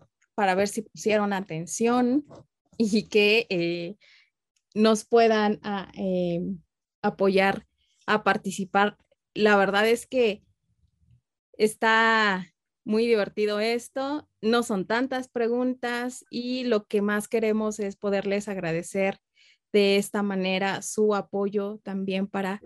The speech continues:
poder, eh, llevar a cabo, pues, esta presentación de beneficios. Sesenta y dos participantes tenemos hasta el momento, em,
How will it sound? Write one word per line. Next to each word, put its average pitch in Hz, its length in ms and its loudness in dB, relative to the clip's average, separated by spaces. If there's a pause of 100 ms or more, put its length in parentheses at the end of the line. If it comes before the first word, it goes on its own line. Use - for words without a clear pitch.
(360)
poder, 190 540 2 (320)
eh, 180 540 -4 (160)
llevar 190 340 2
a 196 100 -2
cabo, 185 580 0 (1300)
pues, 202 300 2
esta 202 540 0
presentación 180 680 -4
de 185 120 0
beneficios. 175 800 -6 (320)
Sesenta 214 500 4
y 208 60 8
dos 254 260 4
participantes 277 920 -2
tenemos 247 540 -2
hasta 196 380 -6
el 185 100 -2
momento, 226 640 -2 (400)
em, 185 680 4